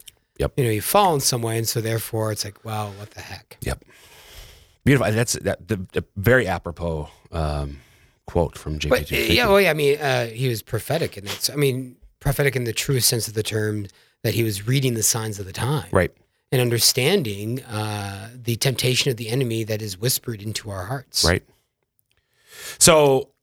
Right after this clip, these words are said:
Speaker 1: um, <laughs>
Speaker 2: Well, and I, I think this, the, the last thing maybe I'd say on this is this all goes to this idea of, is it possible to live in the way of the Beatitudes?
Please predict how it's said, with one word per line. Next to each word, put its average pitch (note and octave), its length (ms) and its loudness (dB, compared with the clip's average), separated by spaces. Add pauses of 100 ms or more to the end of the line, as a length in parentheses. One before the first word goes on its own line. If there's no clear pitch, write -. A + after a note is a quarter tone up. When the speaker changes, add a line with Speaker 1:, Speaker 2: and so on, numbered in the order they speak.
(220)
Speaker 1:
um, F2+ 420 2 (800)
<laughs> C3 60 4 (920)
Speaker 2:
Well, A3 120 8
and G3+ 200 6
I, G3 60 6
I F3+ 180 0
think A3+ 180 -4
this, F3 180 0 (180)
the, E3+ 220 2
the D#3 100 0
last E3+ 300 2
thing E3 100 0
maybe C3 160 2
I'd A#2+ 120 0
say C3 240 2
on A#2+ 80 -2
this A#2 280 0 (400)
is B2+ 160 2
this C3 340 2 (200)
all E3 160 4
goes D3 220 0
to C#3+ 80 -2
this A#2+ 120 0
idea A#2+ 400 0
of, A2+ 420 -4 (300)
is D#3 200 4
it D#3+ 100 0
possible C3+ 460 2
to A#2+ 120 -4
live A#2+ 300 2
in A#2 80 -2
the A2+ 60 -2
way G#2+ 160 0
of G2+ 80 -2
the G#2 80 -6
Beatitudes? F#2 920 -8